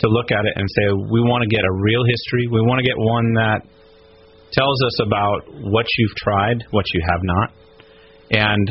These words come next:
gives a, gives us a good starting point as to, to develop a plan for you." Because if we can get a good line of communication working right from the beginning with you, and we get a good understanding of where,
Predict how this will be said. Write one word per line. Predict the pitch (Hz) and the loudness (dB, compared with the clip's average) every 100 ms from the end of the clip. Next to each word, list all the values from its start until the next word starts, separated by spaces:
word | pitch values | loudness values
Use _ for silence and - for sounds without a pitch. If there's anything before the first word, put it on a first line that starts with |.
| 117 - - - 113 | -4 -12 -20 -20 -4
gives | 131 123 127 | 0 0 0
a, | 117 | 0
gives | 135 131 | -2 -2
us | 127 - | -4 -2
a | 107 | -4
good | 101 113 107 | 0 -2 -2
starting | - 107 107 104 | -2 0 0 0
point | - 92 - | 0 -2 -2
as | - 98 - | -4 -4 -2
to, | - | -4
to | - | -2
develop | 101 98 95 90 | 0 0 0 -2
a | 87 | -4
plan | - 95 92 - | -2 0 0 -2
for | 82 | -4
you." | 85 82 - - - - - | -4 -8 -14 -20 -20 -12 -4
Because | 113 120 | 0 0
if | 110 | 0
we | 131 | 0
can | 135 123 | 0 0
get | 160 | 0
a | 147 | -2
good | 113 143 123 | -2 -2 0
line | 120 123 | 0 0
of | 117 | -2
communication | - 107 107 - 104 - 101 | 0 2 2 0 -2 0 0
working | 101 - 98 | 0 -2 0
right | 95 - | 0 0
from | - | 0
the | 101 92 | 2 2
beginning | 92 90 98 101 | 0 2 2 2
with | 101 | 0
you, | 113 107 110 - | 0 0 0 0
and | 92 | 0
we | 95 | 0
get | 104 | 0
a | 90 | -2
good | 92 98 | -2 0
understanding | 101 95 - 98 98 95 | 0 -2 0 0 0 -2
of | 87 | -4
where, | 90 95 98 98 95 | 0 2 2 0 -4